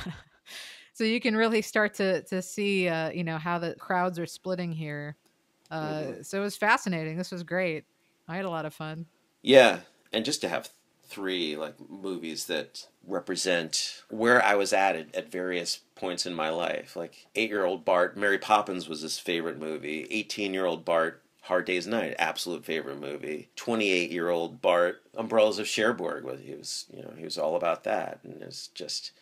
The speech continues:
Speaker 2: I don't know what it was about this year, but a bunch of really special stuff came out.
Speaker 1: Oh, what was our favorite song in Hard Day's Night?
Speaker 2: I, I mean, I've always been fond of I Shoulda Known Better, I guess, and it gets played twice. But I like the, uh, the earlier sequence where they're in the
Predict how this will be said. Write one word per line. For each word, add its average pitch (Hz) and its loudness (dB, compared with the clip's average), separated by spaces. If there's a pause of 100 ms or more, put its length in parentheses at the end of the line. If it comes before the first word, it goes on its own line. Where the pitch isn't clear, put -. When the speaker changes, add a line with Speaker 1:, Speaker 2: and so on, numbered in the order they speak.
(640)
Speaker 2:
I 92 -2
don't 92 0
know 92 2
what 98 4
it 87 -2
was 95 0
about 90 2
this 85 -2
year, 101 0
but 80 -4
a - -20
bunch 104 -4
of 117 2
really 117 2
special - -2
stuff 117 -2
came 80 -6
out. - -8 (640)
Speaker 1:
Oh, 240 2
what 247 6
was 277 4
our 262 4
favorite 254 2
song 254 2
in 175 -2
Hard 208 -4
Day's 196 -4
Night? 185 -4 (720)
Speaker 2:
I, - 10
I - 8
mean, 147 8
I've 139 10
always 135 6 (400)
been 95 -4
fond 92 0
of 90 -4
I 87 4
Shoulda 92 -4
Known 87 -4
Better, 92 2
I - -6
guess, 92 0
and 90 -10
it 87 -10
gets 92 -6
played 90 -4
twice. 87 0
But 90 2
I - 6
like 98 4
the, 87 0
uh, 80 4
the 82 -8
earlier 90 0
sequence 85 -4
where 87 -6
they're 82 -2
in 82 -6
the 82 -4